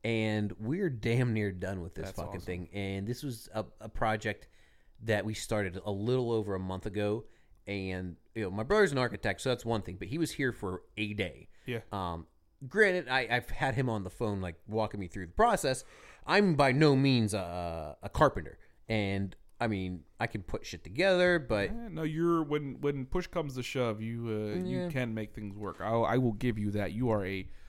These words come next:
Speaker 2: persistent bitch.
Speaker 1: Thank <laughs> you. So, yeah, this persistent bitch is pretty much done with that. I need a good clean upstairs, and then, uh, we got the baby room to set up. But, you know,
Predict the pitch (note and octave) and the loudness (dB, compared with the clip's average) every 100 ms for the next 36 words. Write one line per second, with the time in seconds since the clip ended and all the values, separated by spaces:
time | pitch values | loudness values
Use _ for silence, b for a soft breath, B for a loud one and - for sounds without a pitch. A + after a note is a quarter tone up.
0 | b - B2+ - D3 C#3+ - F#2 - F2 | b -4 -2 0 0 0 -2 -8 -8 -8
1 | - - A#2 A2+ G2 - - A#2 - C3+ | -8 -8 -4 -2 0 -2 -6 -10 -8 -8
2 | G2+ B B B B - C#3+ B2 A#2+ - | -8 B B B B 0 4 6 4 0
3 | A#2 G#2 A#2+ - F#2+ A#2 - F#2+ F2 F2+ | 0 0 -4 -4 -4 -4 -6 -8 -6 -8
4 | - F2 F2+ - G2 F#2 F2 F2+ F#2 F2 | -6 -10 -10 -8 -8 -6 -10 -6 -6 -6
5 | E2+ F#2 F2+ F2 - b b b - A#2 | -4 -2 -2 -4 -12 b b b -4 2
6 | B2 A#2 B2+ B2 - D#3 D3+ C#3+ - - | 2 2 2 0 2 4 4 4 0 2
7 | C3 F3 F#3 D3 D3 C#3+ C#3+ C#3+ D3 C#3+ | 4 4 2 0 0 0 0 -2 -2 0
8 | C#3+ D3 D3 C3+ C3+ D#3 D3+ D#3 D#3 C#3+ | -2 -4 -6 -4 -4 -4 -4 -4 -4 -6
9 | D#3+ D3 G3+ G#3+ - A2 G#2+ - A#2 G#2+ | -4 -4 -4 -8 -4 -2 -2 -4 -4 -2
10 | A2+ | -4